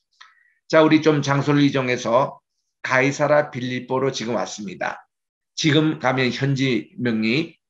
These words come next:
반야스라고 돼 있습니다. 이 가이사라 빌립보는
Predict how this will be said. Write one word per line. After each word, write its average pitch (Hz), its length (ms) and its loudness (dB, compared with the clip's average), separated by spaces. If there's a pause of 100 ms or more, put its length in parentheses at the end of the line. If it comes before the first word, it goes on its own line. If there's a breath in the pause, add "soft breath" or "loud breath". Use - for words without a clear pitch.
반야스라고 123 800 -2
돼 101 80 -4
있습니다. - 720 -12 (560)
이 156 180 4
가이사라 131 640 2
빌립보는 127 840 -2